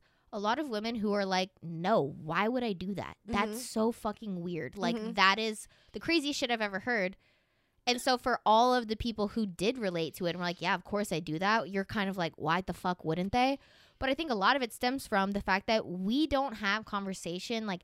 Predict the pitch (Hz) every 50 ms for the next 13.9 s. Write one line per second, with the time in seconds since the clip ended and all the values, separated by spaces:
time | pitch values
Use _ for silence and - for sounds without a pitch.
0 | _ - 170 170 180 185 190 190 185 185 185 175 - _ _ _ _ _ _ _
1 | - _ _ _ _ _ _ - - 240 233 185 160 160 185 202 247 277 311 320
2 | 320 _ _ _ _ _ _ _ _ - - 190 180 190 185 208 220 220 - _
3 | _ _ _ _ _ _ _ - 196 _ _ - 208 190 190 196 196 208 202 185
4 | - - - - - - 180 214 285 330 - - - - 220 226 226 - - 208
5 | 214 240 254 254 247 254 240 - - 220 208 202 - 214 196 196 196 185 180 170
6 | 170 170 180 165 160 160 165 147 - _ _ _ _ _ - 175 175 165 170 -
7 | - - _ - 233 233 233 233 220 240 254 - _ _ _ _ _ _ - -
8 | 226 240 240 - - 285 294 262 262 262 254 240 - - 156 160 - - - -
9 | _ _ _ _ _ _ _ _ _ _ _ - - 202 185 185 180 - - _
10 | _ _ _ _ _ _ _ _ - 220 196 208 233 240 247 226 - 226 214 214
11 | 202 190 - _ - 175 180 180 190 202 208 208 - 190 185 170 165 165 165 151
12 | 156 175 190 202 208 - - 233 240 247 247 277 269 262 - - - 202 226 247
13 | 247 233 247 311 349 370 330 - - - 214 226 180 156 127 104 -